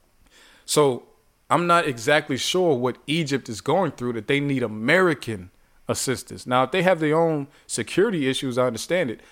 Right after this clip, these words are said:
I'm not understanding why America feels the need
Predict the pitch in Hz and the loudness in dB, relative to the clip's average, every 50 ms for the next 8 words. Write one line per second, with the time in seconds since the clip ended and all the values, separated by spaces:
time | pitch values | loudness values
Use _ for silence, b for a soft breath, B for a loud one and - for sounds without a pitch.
0 | B B B 156 208 196 165 147 143 156 147 143 135 127 - - 135 135 127 123 | B B B 0 2 4 2 2 2 0 -2 -2 -2 -4 -6 -4 -4 -2 -2 -2
1 | 117 110 113 113 117 113 101 98 101 110 135 175 190 170 - - 120 - - - | -4 0 0 0 0 0 -2 -4 -4 -2 0 2 2 2 0 -2 -6 -8 -6 -4
2 | 131 127 120 104 98 - 107 107 110 113 113 110 101 98 90 _ | -2 -2 -2 -4 -8 -10 -10 -8 -6 -6 -6 -6 -6 -8 -10 _